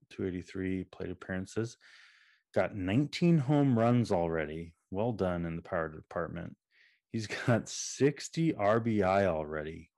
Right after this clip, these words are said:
Wow, that's very impressive. And so five stolen bases, only walking six percent of the time, striking out thirty point seven, but, uh, only with an xwOBA of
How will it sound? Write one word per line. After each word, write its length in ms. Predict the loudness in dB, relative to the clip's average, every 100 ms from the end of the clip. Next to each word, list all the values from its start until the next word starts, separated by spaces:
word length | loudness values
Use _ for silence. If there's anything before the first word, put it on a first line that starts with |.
| _
Wow, 800 | -14 -6 -4 -2 -2 -4 -6 -8 -4
that's 240 | -2 -4
very 420 | -6 0 2 2
impressive. 540 | -2 -4 -8 -8 -12 -14 _ -20 -20 -20 -20 _
And 160 | -8 -2
so 200 | 0 0
five 320 | 2 4 4
stolen 320 | 2 2 4
bases, 640 | 6 4 2 -2 -4 -8 -20 _ _ _ _ _ _ _ _ -4
only 200 | 0 2
walking 360 | 4 4 2 -2
six 300 | -2 -6 -4
percent 320 | -6 0 0
of 60 | 0
the 60 |
time, 220 | -2 -2
striking 380 | 0 -2 -2 -4
out 140 | -6 -6
thirty 220 | -4 -4
point 320 | -4 -8 -12 -12
seven, 640 | -2 2 4 4 2 0 -8 _ _ _ _ _ _ _ _ _ _ _ _
but, 240 | -2 0
uh, 200 | 0 0 0
only 280 | 2 2 2
with 160 | 2
an 80 | -2
xwOBA 640 | -2 -2 2 4 4 2
of 100 | 0